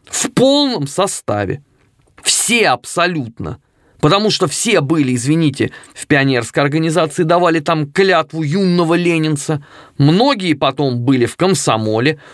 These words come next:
Кое-кто был в партии. Люди давали присягу в рядах вооруженных сил Союза Советских Социалистических Республик и так далее.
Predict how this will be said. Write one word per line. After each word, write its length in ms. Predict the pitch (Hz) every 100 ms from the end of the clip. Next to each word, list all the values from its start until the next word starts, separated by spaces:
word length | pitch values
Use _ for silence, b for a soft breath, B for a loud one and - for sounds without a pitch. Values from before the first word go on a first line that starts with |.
| B
Кое-кто 680 | - 294 277 214 - 190 143
был 260 | 127 220 233
в 160 | -
партии. 720 | - 139 110 107 - 147 165 147 b b _
Люди 500 | 147 277 285 170 b b b
давали 440 | 123 170 202 185
присягу 720 | 156 143 196 - 196 123 104 107
в 100 | 123
рядах 420 | 180 202 151 -
вооруженных 720 | 120 156 190 185 254 254 214
сил 320 | 147 - 185 156
Союза 460 | - 180 220 180
Советских 520 | 147 156 196 233 180
Социалистических 920 | 147 139 - 139 - - 202 - 147 147
Республик 480 | 139 - 139 127 -
и 120 | 208
так 320 | 151 233 196
далее. 520 | 190 214 123 95 -